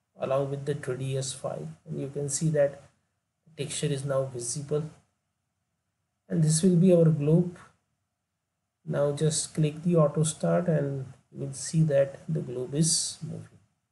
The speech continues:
Now you can see that the globe is at absolute zero zero zero position. The only problem with the animation is that it is rotating about y-axis, which is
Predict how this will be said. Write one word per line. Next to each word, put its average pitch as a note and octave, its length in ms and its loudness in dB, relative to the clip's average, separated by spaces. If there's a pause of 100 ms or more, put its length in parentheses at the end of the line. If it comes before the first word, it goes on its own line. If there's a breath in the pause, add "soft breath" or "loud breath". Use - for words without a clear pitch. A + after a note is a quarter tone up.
(580)
Now F#3+ 80 6
you G3 220 6
can G3 180 4
see G#3+ 220 0
that F#3+ 400 6 (1040)
the D#3+ 80 2
globe D#3+ 320 6
is E3+ 160 8
at D#3+ 380 6
absolute D#3+ 520 6
zero D3 380 -2
zero C#3+ 300 -2
zero C3+ 260 -2 (180)
position. C#3+ 600 -4 (2000)
The F3 60 0
only G3 300 6
problem F#3 460 6
with G#3 200 0
the G#3+ 220 2
animation E3+ 680 4
is E3 140 2
that D#3+ 260 4
it D#3 200 -6
is - 520 -2
rotating D3+ 520 2
about C#3+ 500 0 (960)
y-axis, D#3+ 720 4
which D3+ 240 -4
is - 480 -4